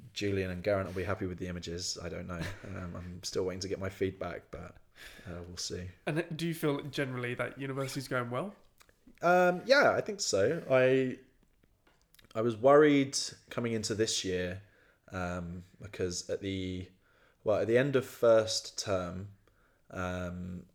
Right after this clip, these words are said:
Speaker 1: I kind of threw the cat amongst the pigeons and I shot something pretty out there, um, for one of the units. Um, and immediately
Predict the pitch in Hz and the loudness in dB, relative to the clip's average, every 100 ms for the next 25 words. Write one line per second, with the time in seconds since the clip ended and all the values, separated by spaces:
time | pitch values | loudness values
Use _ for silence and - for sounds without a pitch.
0 | - 90 92 95 95 92 92 90 - - | -12 -6 -4 -2 -2 -2 -4 -6 -10 -12
1 | - 92 87 - - 98 92 - 107 90 | -10 -6 -6 -6 -2 -2 -2 -4 -6 -4
2 | 90 90 - - 101 92 92 87 90 - | -8 -8 -10 -6 -4 -4 -6 -8 -8 -8
3 | - _ _ _ - 98 - - 113 101 | -10 _ _ _ -6 -4 -2 0 0 0
4 | 92 95 - 143 107 95 - 87 87 98 | -6 -6 -4 2 2 2 0 -4 -4 -6
5 | - _ _ _ _ 98 95 92 90 90 | -12 _ _ _ _ -6 -4 -4 -6 -8
6 | - 92 90 90 92 90 90 92 92 90 | -4 0 0 0 -4 -6 -6 -6 -6 -6
7 | 87 - - - - - - _ _ 92 | -8 -8 -8 -8 -14 -20 -20 _ _ -6
8 | 90 87 90 90 90 - - 87 87 90 | -4 -4 -6 -6 -10 -10 -10 -8 -8 -10
9 | 92 110 101 104 98 101 87 90 87 92 | -12 -8 -4 -2 0 -2 -2 -4 -6 -10